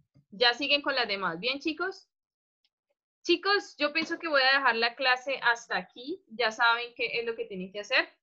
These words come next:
Próxima clase voy a hacer quiz de qué. Pilas con esto, chicos. Voy a hacer quiz de estos verbos que hay aquí, ¿sí los ven? Y voy a hacer quiz de los posesivos.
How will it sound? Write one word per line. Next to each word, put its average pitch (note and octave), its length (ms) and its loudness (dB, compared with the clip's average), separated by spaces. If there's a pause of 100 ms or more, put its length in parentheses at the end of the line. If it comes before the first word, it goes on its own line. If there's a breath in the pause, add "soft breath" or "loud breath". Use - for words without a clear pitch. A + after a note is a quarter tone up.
(120)
Próxima D#4+ 440 4
clase C#4 280 4
voy C#4 140 6
a C4+ 60 6
hacer C4+ 280 -4
quiz C#4 220 -8
de C4 160 -2
qué. G3 340 -6 (140)
Pilas D4 400 0
con B3+ 160 -6
esto, G3+ 280 -10
chicos. - 400 -18 (440)
Voy C#4+ 140 6
a D4 60 8
hacer D4+ 280 0
quiz G#3 380 -2
de A3 200 -4
estos C4 380 0
verbos D4 340 0
que D4+ 100 -2
hay C#4+ 60 2
aquí, D#4+ 280 -2
¿sí D4+ 120 -8
los C4+ 160 -4
ven? D4 160 -4 (2000)
Y D4+ 220 4
voy C#4+ 160 6
a C#4 60 6
hacer C#4+ 220 0
quiz D#4+ 280 0
de C#4 100 4
los C4 160 0
posesivos. G3+ 580 -4